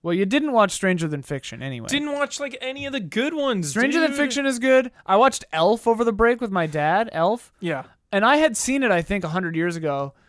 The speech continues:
Speaker 1: But, man, it was, Elf is a good movie.
Speaker 2: Yeah.
Speaker 1: That's a feel-good flick.
Speaker 2: Oh, um, The Producers,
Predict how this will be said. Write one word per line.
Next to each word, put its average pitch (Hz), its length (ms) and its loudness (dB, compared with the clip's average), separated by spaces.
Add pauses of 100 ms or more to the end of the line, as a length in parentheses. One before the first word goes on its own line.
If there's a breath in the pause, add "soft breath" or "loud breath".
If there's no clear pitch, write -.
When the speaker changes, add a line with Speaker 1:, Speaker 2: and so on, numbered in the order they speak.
(240)
Speaker 1:
But, 180 320 2
man, 226 260 2
it 269 80 0
was, 359 220 -2 (120)
Elf 415 280 0
is 403 100 2
a 320 60 2
good 311 280 4
movie. 339 480 4
Speaker 2:
Yeah. 175 220 2
Speaker 1:
That's 415 140 2
a - 40 0
feel-good 285 520 2
flick. 339 420 2 (140)
Speaker 2:
Oh, 226 300 0 (140)
um, 208 640 -2
The 190 80 -4
Producers, 214 760 -2